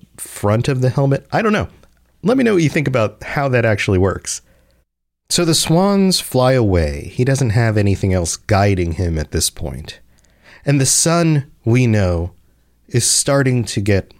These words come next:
low in the sky. Tuor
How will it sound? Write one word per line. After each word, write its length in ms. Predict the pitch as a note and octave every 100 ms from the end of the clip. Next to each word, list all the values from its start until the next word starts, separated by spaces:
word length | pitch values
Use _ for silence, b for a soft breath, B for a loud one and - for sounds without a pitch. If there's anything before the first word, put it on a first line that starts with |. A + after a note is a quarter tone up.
| _
low 460 | F2+ G2 A2 G#2 F#2+
in 120 | F2
the 80 | E2
sky. 720 | - - E2+ C#2+ C#2+ - - _ _ _ _ _ _ _ _ _ _ _ _
Tuor 640 | - F3 E3 C3 A2+ G#2+